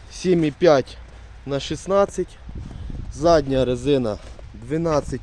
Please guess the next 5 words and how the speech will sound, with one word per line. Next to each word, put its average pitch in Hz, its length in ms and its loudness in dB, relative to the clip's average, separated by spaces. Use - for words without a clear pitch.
і - 80 -10
чотири 131 520 0
на 143 120 -4
двадцять 127 580 -4
чотири. 196 560 0